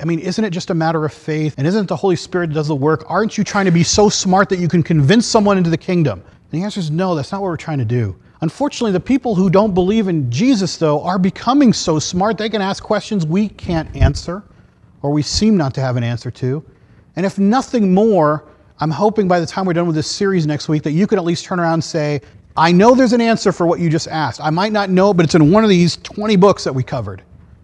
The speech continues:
And if you actually took the time to dig into 'em, you'd find the answer. And if they actually took the time to read them, I bet you they'd come out on the same side as you.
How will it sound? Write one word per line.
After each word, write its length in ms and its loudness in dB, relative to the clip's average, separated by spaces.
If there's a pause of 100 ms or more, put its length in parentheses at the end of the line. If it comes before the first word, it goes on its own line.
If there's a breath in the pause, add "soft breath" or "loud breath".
(160)
And 100 -2
if 80 -4
you 80 0
actually 400 -2
took 160 -8
the 80 -8
time 300 -6
to 40 -2
dig 260 -2
into 240 2
'em, 100 2
you'd 200 2
find 260 -4
the 120 -2
answer. 240 -6
And 120 -8
if 120 -4
they 240 -2
actually 380 -6
took 120 -10
the 80 -6
time 260 -6
to 60 -2
read 260 0
them, 140 0
I 80 -2
bet 260 -6
you 60 -4
they'd 100 -4
come 140 -6
out 80 -2
on 80 -2
the 60 -4
same 220 -6
side 220 -6
as 140 -4
you. 220 -6